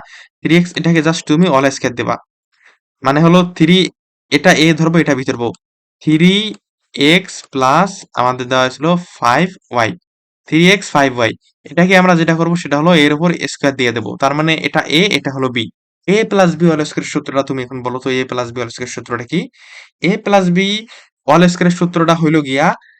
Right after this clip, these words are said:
এ স্কয়ার plus twice এ বি plus বি স্কয়ার। কেমন? So এখানে এ আমরা ধরছি হলো থ্রি এক্স।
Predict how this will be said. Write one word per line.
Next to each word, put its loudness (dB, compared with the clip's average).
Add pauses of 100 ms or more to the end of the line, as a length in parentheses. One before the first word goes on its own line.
(300)
এ 2
স্কয়ার 2
plus 0 (180)
twice 2
এ -2
বি 2
plus 0 (400)
বি 0
স্কয়ার। -6 (580)
কেমন? 0 (480)
So 4
এখানে 0
এ 4
আমরা 4
ধরছি 2
হলো 2
থ্রি 0
এক্স। -6